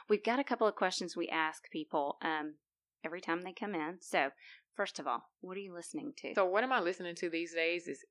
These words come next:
Speaker 2: Inky Johnson and Eric Thomas. Um, and, you know, I listen to them, you know, during my daily drives. I, I read a lot. I watch a lot of their YouTubes. And, um, one of the things that Eric, Eric Thomas always says, or he said that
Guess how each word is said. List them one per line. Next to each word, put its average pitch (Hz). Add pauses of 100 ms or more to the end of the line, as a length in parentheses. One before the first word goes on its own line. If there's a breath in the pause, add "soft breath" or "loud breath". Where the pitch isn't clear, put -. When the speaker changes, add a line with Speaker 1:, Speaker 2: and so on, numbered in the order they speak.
Speaker 2:
Inky 185
Johnson 170
and 147
Eric 143
Thomas. 131 (100)
Um, 135 (360)
and, 139
you 147
know, 139
I 139
listen 147
to 151
them, 143 (160)
you 147
know, 139 (960 soft breath)
during 156
my 147
daily 147
drives. 143
I, 123 (140)
I -
read 151
a 147
lot. 139
I 120
watch 135
a 139
lot 143
of 139
their 139
YouTubes. 143 (100)
And, 135
um, 131 (300 soft breath)
one 175
of 170
the 160
things 156
that 139
Eric, 147 (160)
Eric 151
Thomas 135
always 135
says, 131
or 131
he 147
said 139
that 131